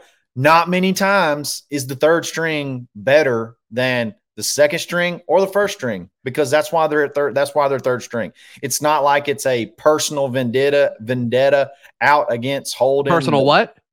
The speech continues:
Speaker 1: Whatever that word is, the V.
Speaker 2: No, I want you to try to say it again.
Speaker 1: V for Vendetta. Is that, is that, did I say it right? It's not
Speaker 2: Yeah.
Speaker 1: like this
Speaker 2: V for
Speaker 1: thing, this
Speaker 2: Vendetta. That, yeah, that's the movie. Yeah.
Speaker 1: It's not this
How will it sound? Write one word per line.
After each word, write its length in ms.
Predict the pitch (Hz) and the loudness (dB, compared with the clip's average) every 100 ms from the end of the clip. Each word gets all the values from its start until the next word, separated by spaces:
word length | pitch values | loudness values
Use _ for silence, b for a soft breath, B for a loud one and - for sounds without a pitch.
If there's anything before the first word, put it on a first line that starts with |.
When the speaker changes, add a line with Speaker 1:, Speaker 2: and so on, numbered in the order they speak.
| _ _ _ | _ _ _
Speaker 1:
Whatever 440 | - 139 139 120 117 | -2 2 4 2 0
that 200 | 117 101 | 0 0
word 260 | 110 107 104 | 0 -2 -2
is, 220 | 101 98 | -4 -6
the 100 | 110 | -10
V. 160 | 107 120 | -4 0
Speaker 2:
No, 80 | |
I 100 | - | 2
want 220 | 180 202 208 | 4 2 2
you 60 | |
to 40 | 190 | 2
try 160 | 190 | 0
to 60 | 185 | -2
say 200 | - 185 | -2 -4
it 40 | |
again. 300 | 120 95 - - | -4 -10 -14 -2
Speaker 1:
V 160 | 147 151 | 0 0
for 140 | 151 | 0
Vendetta. 500 | 131 135 131 151 156 | -2 0 4 4 2
Is 140 | 127 117 | 0 0
that, 180 | 139 | 0
is 100 | 113 | 0
that, 140 | 113 113 | -6 -2
did 80 | 123 | -2
I 40 | |
say 200 | - 131 | -2 0
it 40 | 131 | 0
right? 320 | 143 156 - | 0 -2 -4
It's 120 | 110 | -6
not 180 | 135 143 | -2 2
Speaker 2:
Yeah. 40 | 139 | 2
Speaker 1:
like 140 | 143 | 2
this 220 | 139 127 - | -2 -4 -2
Speaker 2:
V 120 | 156 | 0
for 60 | 147 | 2
Speaker 1:
thing, 120 | 151 | 2
this 120 | 151 | 2
Speaker 2:
Vendetta. 200 | 143 156 | 2 2
That, 180 | 151 151 | 2 0
yeah, 160 | 143 151 | 0 -2
that's 140 | 147 | -2
the 100 | 151 | -4
movie. 300 | 139 135 160 | -2 -4 -4
Yeah. 80 | 123 | -6
Speaker 1:
It's 80 | 143 | 0
not 200 | 175 170 | 0 0
this 240 | 151 - | -2 -8